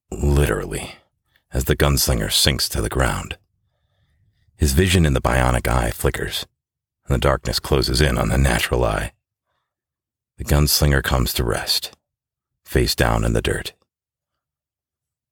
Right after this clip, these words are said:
The marksman has his crossbow drawn but hesitates. They do not have the advantage here. It would probably be best to wait for when the odds were better.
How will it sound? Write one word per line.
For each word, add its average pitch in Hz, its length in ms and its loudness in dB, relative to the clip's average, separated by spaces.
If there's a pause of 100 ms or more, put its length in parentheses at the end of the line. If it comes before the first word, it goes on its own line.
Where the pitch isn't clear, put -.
(2000)
The 71 80 0
marksman 92 400 2
has 78 200 4
his 64 120 0
crossbow - 560 0
drawn 64 480 0
but - 120 -4
hesitates. - 800 -4 (1000)
They 71 100 0
do 90 100 4
not 113 180 4
have 85 300 2
the - 140 2
advantage - 440 2
here. - 360 -4 (920)
It - 100 -4
would 71 160 0
probably 101 360 2
be 76 120 2
best - 420 0
to - 100 -6
wait 120 260 0
for - 140 -4
when 127 140 2
the 120 120 2
odds - 320 2
were - 120 -2
better. - 480 -2